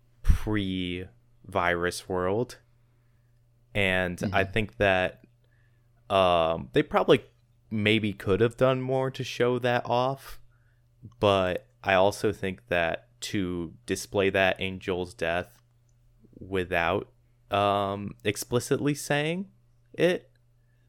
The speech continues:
Speaker 1: was a good idea. Um, and I think it speaks less to how the developers think of Joel, or how the developers want the player to think of Joel, and how, as opposed to how the developers want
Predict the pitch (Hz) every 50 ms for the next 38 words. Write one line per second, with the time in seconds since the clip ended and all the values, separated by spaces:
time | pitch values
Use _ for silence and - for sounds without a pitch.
0 | _ _ - - - - 107 104 110 117 117 120 113 113 - - - - - -
1 | - _ - - 107 107 95 - 107 104 101 101 98 95 - 90 92 95 92 90
2 | 95 92 92 92 98 101 107 - _ _ _ _ _ _ _ _ _ _ _ _
3 | _ - 98 98 95 95 92 92 90 90 90 - - 107 107 110 110 - - 151
4 | 151 - - - 123 117 98 - - - - - - 120 110 95 - - - 95
5 | 101 95 98 - - - - 110 104 98 92 - 101 95 95 - 95 87 - 90
6 | - - 90 87 90 95 - - 101 98 - - - - 92 92 92 - - -
7 | 90 87 90 - - 98 85 87 95 107 120 127 - - 101 90 101 98 95 90
8 | 98 85 95 92 90 - - 101 98 - - - - 175 180 - - - - -
9 | 90 87 98 113 127 - 139 131 - 131 123 - - 135 131 131 127 - - -
10 | - - _ _ - - 104 104 104 - - 107 98 98 101 - - - _ -
11 | - - - _ _ - 104 104 107 107 110 - - 123 117 110 101 - - 113
12 | 104 95 98 92 - - - 104 101 101 95 98 95 95 92 85 98 92 90 90
13 | - 95 95 90 92 92 92 92 90 -